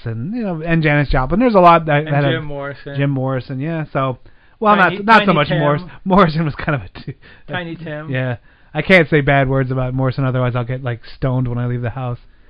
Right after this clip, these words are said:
Speaker 1: Not like the cool, like,
Speaker 2: Yeah,
Speaker 1: L-,
Speaker 2: I was
Speaker 1: like,
Speaker 2: gonna
Speaker 1: not
Speaker 2: say,
Speaker 1: like, not like
Speaker 2: you
Speaker 1: token
Speaker 2: shouldn't
Speaker 1: up,
Speaker 2: drive
Speaker 1: dude.
Speaker 2: like
Speaker 1: I mean,
Speaker 2: that.
Speaker 1: like, getting hit in the face with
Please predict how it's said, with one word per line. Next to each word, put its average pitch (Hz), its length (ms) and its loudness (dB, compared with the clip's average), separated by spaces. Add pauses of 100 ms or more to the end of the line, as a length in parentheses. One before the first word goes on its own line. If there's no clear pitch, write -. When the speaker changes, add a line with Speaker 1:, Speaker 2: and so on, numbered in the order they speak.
(120)
Speaker 1:
Not 208 180 6
like 175 180 6
the 156 100 2
cool, 170 260 4
like, 135 200 2
Speaker 2:
Yeah, 160 100 -4
Speaker 1:
L-, 147 60 4
Speaker 2:
I 156 400 2
was - 20 -
Speaker 1:
like, 180 100 4
Speaker 2:
gonna 202 140 -2
Speaker 1:
not 226 160 10
Speaker 2:
say, 214 240 8
Speaker 1:
like, 160 80 -2
not 247 140 6
like 220 180 4
Speaker 2:
you - 60 2
Speaker 1:
token 240 160 4
Speaker 2:
shouldn't 190 180 6
Speaker 1:
up, 208 120 8
Speaker 2:
drive 202 160 6
Speaker 1:
dude. 185 180 8
Speaker 2:
like 151 240 -4
Speaker 1:
I 160 160 0
mean, 202 120 8
Speaker 2:
that. - 20 6
Speaker 1:
like, 175 280 4
getting 175 240 4
hit 175 160 0
in 170 60 0
the 151 80 2
face 160 260 2
with 120 120 -4